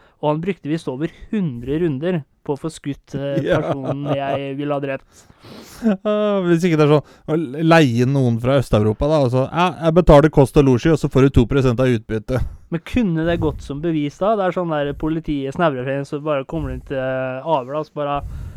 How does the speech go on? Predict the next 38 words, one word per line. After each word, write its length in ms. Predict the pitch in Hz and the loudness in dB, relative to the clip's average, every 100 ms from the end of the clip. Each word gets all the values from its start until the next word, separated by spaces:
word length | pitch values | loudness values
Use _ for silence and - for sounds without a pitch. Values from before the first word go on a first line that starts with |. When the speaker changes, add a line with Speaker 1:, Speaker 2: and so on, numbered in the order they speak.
| - | 2
Speaker 1:
«Ja, 100 | 196 247 - | 2 2 -2
vi 140 | 170 180 | -2 2
er, 300 | 175 190 208 | 4 2 4
eh, 300 | 208 202 202 - | 2 2 -2 -4
hundre 360 | 208 151 131 147 | -4 -4 -4 -6
prosent 300 | 170 170 160 | -4 -2 -4
sikre 280 | - 127 131 | -6 -12 -6
på 120 | 139 | -6
at 60 | 139 | -2
det 60 | 165 | 0
er 80 | 160 | 0
deg.» 200 | 190 226 | 0 -2
«Ja, 100 | 208 | -4
men 120 | 208 | -6
hvordan, 280 | 180 190 185 185 | -8 -10 -8 -6
eh, 460 | 180 180 175 175 | -6 -6 -8 -10
du 100 | 175 | -6
har 240 | 180 160 139 | -4 -2 -4
jo 80 | 143 | -8
ikke 180 | 170 | -8
noe, 440 | 170 170 160 160 156 151 156 | -8 -6 -6 -6 -4 -4 -6
eh, 20 | 156 | -8
fast 280 | 170 - | -10 -10
bevis.» 260 | 147 190 214 - - _ _ _ - | -8 -6 -6 -12 -20 _ _ _ 0
«Nei, 140 | 165 185 _ 170 | 2 0 _ -6
det 80 | 180 | -2
er 120 | 151 147 | -2 -2
vel 120 | 180 | 0
bare 280 | 208 180 180 170 | 2 2 2 0
en 300 | 151 131 147 | -2 -2 -4
her 100 | 165 | -4
som, 420 | - 156 147 151 | -2 -2 -2 -2
eh, 640 | 151 151 151 170 151 147 - | -2 -2 0 0 0 -2 -6
<laughs> 400 | - - _ - | -20 -20 _ -2
det 80 | 147 | 0
er 80 | |
vel 160 | 135 175 | 0 -2
bare», 240 | 190 156 | 0 0